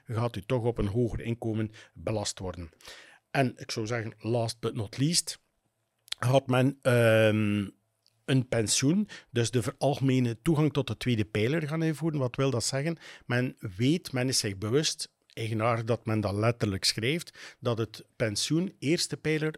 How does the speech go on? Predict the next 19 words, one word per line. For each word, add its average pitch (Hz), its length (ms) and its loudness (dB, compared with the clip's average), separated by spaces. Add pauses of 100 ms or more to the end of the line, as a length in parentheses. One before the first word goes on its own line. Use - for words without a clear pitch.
(100)
ruim 156 760 4
onvoldoende 151 1000 2
is. 107 360 -2 (320)
Dus 143 200 4
zegt 165 260 0
men, 165 280 0
iedereen 190 440 2
zou 165 260 2
het 135 140 -2
recht 170 280 -2
moeten 160 260 -2
hebben 160 260 0
om 147 140 4
een 123 160 -2
tweede 151 400 0
pijler 120 360 -2
te 104 160 -6
gaan 98 180 -8
hebben 139 360 -4